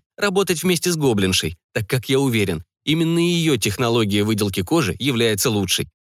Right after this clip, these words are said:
Но как заставить людей признать главенство презираемой ими гоблинши? «Заходите, присаживайтесь», пригласил я мастеров и достал из шкафа несколько заготовок под ламеллярный доспех, изготовленных Чичей.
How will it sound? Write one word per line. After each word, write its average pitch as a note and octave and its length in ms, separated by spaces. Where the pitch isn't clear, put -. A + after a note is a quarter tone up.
Но C#3+ 140
как D3+ 280
заставить G#2+ 560
людей G2+ 280
признать G#2+ 420
главенство G#2+ 600
презираемой D3 600
ими D#3 220
гоблинши? G2 680
«Заходите, E3+ 680
присаживайтесь», A2 840
пригласил A2+ 480
я A2 140
мастеров D3 440
и C#3 140
достал A#2+ 380
из B2 60
шкафа E3+ 360
несколько A#2 480
заготовок G#2 580
под G#2+ 120
ламеллярный G#2+ 520
доспех, G2+ 480
изготовленных A#2 640
Чичей. - 460